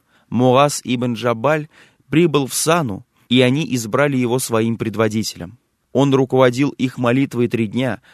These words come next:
а потом они узнали о смерти посланника Аллаха, саллаллаху алейхи вассалям.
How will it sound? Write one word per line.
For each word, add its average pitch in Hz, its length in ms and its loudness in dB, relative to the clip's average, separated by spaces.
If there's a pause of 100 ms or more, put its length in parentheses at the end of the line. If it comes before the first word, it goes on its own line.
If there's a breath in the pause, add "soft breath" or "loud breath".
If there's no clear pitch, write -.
(140 soft breath)
а 110 140 0
потом 113 380 0
они 113 200 0
узнали 117 460 -2
о 110 160 -2
смерти 127 480 0
посланника 104 680 -4
Аллаха, 95 440 -8 (300)
саллаллаху 104 800 -2
алейхи 98 280 -6
вассалям. 95 580 -10